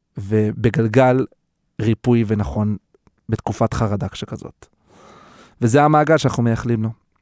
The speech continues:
כדי להבין איך לפעול בימים האלה כהורים, הזמנתי את הפסיכולוג החינוכי חזקי שטיינמיץ. חזקי מתמחה בטיפול בטראומה,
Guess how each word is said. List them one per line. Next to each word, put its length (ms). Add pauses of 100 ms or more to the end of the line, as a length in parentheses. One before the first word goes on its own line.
(180)
כדי 160
להבין 280
איך 120
לפעול 360
בימים 300
האלה 280
כהורים, 480 (960)
הזמנתי 600 (240)
את 100
הפסיכולוג 440
החינוכי 480
חזקי 320
שטיינמיץ. 640 (380)
חזקי 280
מתמחה 500
בטיפול 380
בטראומה, 500